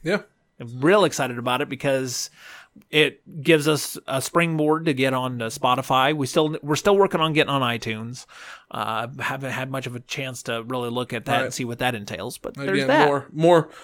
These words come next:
Speaker 1: more time struggle, but we're, we're getting there. Like I said, we, we really do appreciate everybody listening,
Speaker 2: Yep.
Speaker 1: everybody,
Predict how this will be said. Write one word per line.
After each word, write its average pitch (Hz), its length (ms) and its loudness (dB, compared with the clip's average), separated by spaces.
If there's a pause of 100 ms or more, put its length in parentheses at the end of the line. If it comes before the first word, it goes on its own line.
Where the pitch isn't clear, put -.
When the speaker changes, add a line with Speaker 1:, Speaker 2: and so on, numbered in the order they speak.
(120)
Speaker 1:
more 208 160 10
time 180 260 10
struggle, 139 420 4
but 131 220 0
we're, 143 300 4 (200)
we're 196 180 10
getting 165 220 10
there. 131 120 -2
Like 143 160 2
I 147 80 4
said, 131 260 -2
we, 143 220 0
we 143 140 0
really 156 260 8
do 151 100 6
appreciate 147 400 2
everybody 139 400 2
listening, 143 500 -2
Speaker 2:
Yep. 131 60 0
Speaker 1:
everybody, 135 500 0